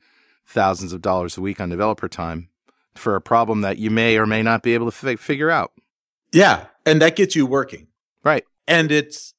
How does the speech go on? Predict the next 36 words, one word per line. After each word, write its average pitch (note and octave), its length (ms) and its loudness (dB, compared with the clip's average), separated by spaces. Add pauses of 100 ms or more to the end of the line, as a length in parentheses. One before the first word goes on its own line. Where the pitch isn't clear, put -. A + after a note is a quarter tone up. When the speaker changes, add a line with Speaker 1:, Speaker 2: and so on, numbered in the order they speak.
Speaker 2:
it's C3 200 -8
very F3 320 -2
unlikely C#3 500 -8
to A2+ 100 -10
break A#2 480 -8
much, G2+ 460 -12
right? A2+ 280 -4
Because G2+ 320 -8
it's G#2 140 -10
a A2 40 -10
very G#2+ 220 0
small G2 360 -4
change. - 300 -14
Speaker 1:
It's - 80 -10
a G2+ 60 -6
small G2+ 360 -2
change. D#2+ 520 -10 (380)
Sure. E2+ 380 -8 (240)
Speaker 2:
The D#3+ 120 6
weird C#4+ 300 6
thing F#3 140 4
is A#2+ 160 2
developers F3 580 4
are A#2 80 0
good C#3+ 300 0
at F#2+ 180 -6
that, - 340 -16 (460)
right? A2+ 180 2
They're D3+ 140 4
good F#3 220 4
at E3 160 4
doing, B2+ 260 2
like, G2+ 180 -2
the G2 80 -10
small G#2+ 580 2
hacks - 560 -2